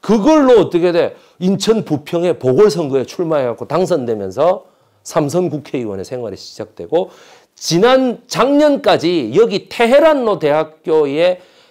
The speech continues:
엑셀 학과장이었던 이지혜라는 학과장이 계셨는데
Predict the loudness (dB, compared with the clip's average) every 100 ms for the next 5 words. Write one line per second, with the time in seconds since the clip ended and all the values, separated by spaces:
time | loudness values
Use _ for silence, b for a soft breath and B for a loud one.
0 | b -2 -2 -2 -8 2 4 4 2 -2
1 | 0 2 4 2 0 -2 -2 -8 -6 -8
2 | -2 -2 -2 -4 -2 0 2 2 0 -2
3 | 0 0 0 -2 -6 -8 -6 -6